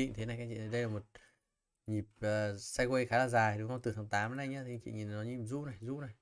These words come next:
đúng không? Khối lượng lớn này. Hôm nay rũ không được này,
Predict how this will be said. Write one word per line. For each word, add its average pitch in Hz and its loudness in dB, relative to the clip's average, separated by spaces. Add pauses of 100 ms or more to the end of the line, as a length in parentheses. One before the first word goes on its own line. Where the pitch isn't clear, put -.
đúng 123 -6
không? 127 -8
Khối 123 2
lượng 123 2
lớn 113 2
này. 123 -2 (560)
Hôm 123 -2
nay 131 6
rũ 170 4
không 185 0
được 127 6
này, 107 -2